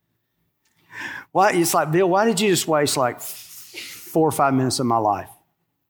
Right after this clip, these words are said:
Because it's important to know how we got where we are so you'll understand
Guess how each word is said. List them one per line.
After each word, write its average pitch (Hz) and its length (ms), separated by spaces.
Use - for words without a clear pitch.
Because 165 360
it's 175 180
important 190 760
to 156 140
know 151 640
how 135 200
we 143 160
got 147 400
where 139 160
we 135 220
are 135 420
so - 160
you'll 151 220
understand 143 760